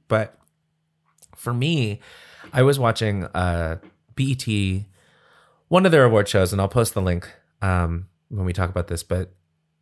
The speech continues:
Jasmine last year did a, participated in one of the Aretha tributes after she had passed.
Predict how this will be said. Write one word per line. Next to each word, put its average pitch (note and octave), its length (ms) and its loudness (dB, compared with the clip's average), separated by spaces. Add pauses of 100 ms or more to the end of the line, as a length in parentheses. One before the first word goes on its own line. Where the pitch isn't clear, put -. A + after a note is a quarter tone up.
(440)
Jasmine A2 640 0 (340)
last G2 480 -2
year B1 360 -12 (260)
did E2 480 -2 (500)
a, E2+ 520 -4 (100)
participated G#2 540 -2
in F2 100 -2
one E2+ 140 -2
of D#2+ 40 -4
the E2 100 -6
Aretha F2+ 460 -6
tributes D#2 460 -10
after - 220 -12
she - 120 -10
had - 120 -12
passed. - 480 -10